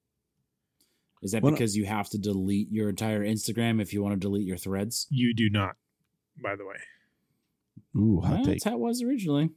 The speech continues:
Speaker 3: That has never
Speaker 1: Hate
Speaker 3: been the
Speaker 1: Threads.
Speaker 3: case.
Speaker 1: Threads is the worst.
Speaker 3: Who said that?
Speaker 2: Jesse.
Speaker 1: Uh,
Speaker 2: I mean, Guy.
Speaker 1: Guy, Guy hates Threads.
Speaker 3: I mean, it's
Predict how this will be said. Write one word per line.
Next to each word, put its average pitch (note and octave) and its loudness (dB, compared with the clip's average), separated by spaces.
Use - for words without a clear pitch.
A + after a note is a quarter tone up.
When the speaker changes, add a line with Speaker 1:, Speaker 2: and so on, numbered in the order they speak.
Speaker 3:
That G#2 0
has G2+ -2
never A2 4
Speaker 1:
Hate F3+ 8
Speaker 3:
been G2 2
the F#2+ 4
Speaker 1:
Threads. A#2+ 4
Speaker 3:
case. F#2+ 2
Speaker 1:
Threads D#3 4
is C3+ 0
the C#3 4
worst. B2+ 4
Speaker 3:
Who A#2 -2
said A2+ -2
that? A#2 -6
Speaker 2:
Jesse. - -10
Speaker 1:
Uh, G2+ -2
Speaker 2:
I - -6
mean, F2+ 4
Guy. D2 0
Speaker 1:
Guy, A2 0
Guy A2+ 0
hates G#2+ -2
Threads. F2+ -6
Speaker 3:
I A#2 -6
mean, B2 4
it's - 2